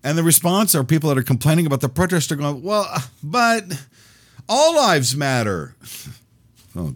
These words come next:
God, shut up with the all lives matter thing. It's not, that's not, you're missing. It's just tone deaf. That's what I'm talking about. This is,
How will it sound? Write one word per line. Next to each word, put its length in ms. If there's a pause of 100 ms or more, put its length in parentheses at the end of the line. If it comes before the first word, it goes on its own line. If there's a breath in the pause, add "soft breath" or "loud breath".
(140)
God, 300
shut 260
up 80
with 100
the 100
all 160
lives 260
matter 280
thing. 220
It's 160
not, 180
that's 160
not, 200
you're 80
missing. 320
It's 100
just 160
tone 240
deaf. 340
That's 220
what 100
I'm 120
talking 360
about. 260
This 160
is, 120